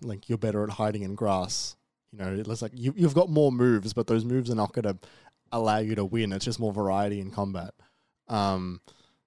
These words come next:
so yeah, t-, like, Sekiro f-, will feel a lot like, um, El-, uh, uh, Sifu to you, um,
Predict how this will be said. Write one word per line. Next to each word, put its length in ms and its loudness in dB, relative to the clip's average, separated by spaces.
so 420 0
yeah, 180 0
t-, 80 -16
like, 220 -2
Sekiro 680 4
f-, 120 -16
will 340 4
feel 540 -2
a 60 0
lot 460 2
like, 560 -4
um, 420 -4
El-, 260 0
uh, 260 0
uh, 40 -6
Sifu 520 0
to 120 -6
you, 300 -6
um, 480 -4